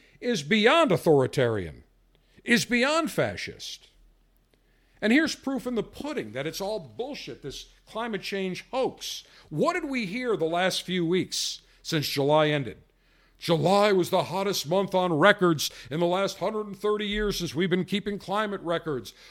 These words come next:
Oh, it's getting hotter and, and, and, and it's not, there, it's not climate change anymore. Now we've got climate boiling." We heard the head of the U N say, "We now have climate boiling."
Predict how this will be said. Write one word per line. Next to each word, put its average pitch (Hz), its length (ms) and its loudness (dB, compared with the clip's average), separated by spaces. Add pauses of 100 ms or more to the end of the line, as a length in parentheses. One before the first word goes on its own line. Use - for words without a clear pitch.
Oh, 220 320 4
it's 151 180 -4
getting 185 280 0
hotter 202 460 6
and, 165 140 4 (160)
and, 170 240 0
and, 170 240 0
and 156 160 -2
it's 151 220 -6
not, 233 320 -2 (160)
there, 202 160 0
it's 185 180 -6
not 233 240 -2
climate 233 380 0
change 214 320 0
anymore. 214 340 4
Now 240 300 4
we've 214 320 -4
got 214 240 -2
climate 233 500 -4
boiling." 208 560 8 (220)
We 147 100 0
heard 208 240 2
the 190 120 0
head 214 200 2
of 180 120 -2
the 185 80 -4
U 208 260 -2
N 233 200 0
say, 190 280 -2 (120)
"We 135 140 -4
now 208 280 4
have 202 220 4
climate 214 400 6
boiling." 156 600 12